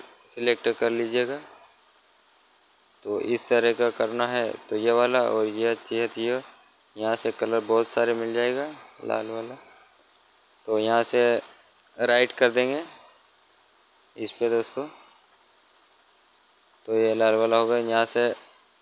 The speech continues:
फिर download, right कर देंगे और यहाँ से फिर download कर लेंगे।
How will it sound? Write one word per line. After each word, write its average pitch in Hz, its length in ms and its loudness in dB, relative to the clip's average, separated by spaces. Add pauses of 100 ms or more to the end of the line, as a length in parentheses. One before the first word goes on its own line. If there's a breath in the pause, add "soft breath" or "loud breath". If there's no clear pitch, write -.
(120)
फिर 123 160 0 (200)
download, 113 360 0 (1300)
right 120 260 4
कर 117 160 0
देंगे 131 400 0 (4000)
और 117 180 0
यहाँ 113 200 2
से 120 160 0
फिर 113 380 0
download 107 380 4
कर 101 140 -2
लेंगे। 98 300 -6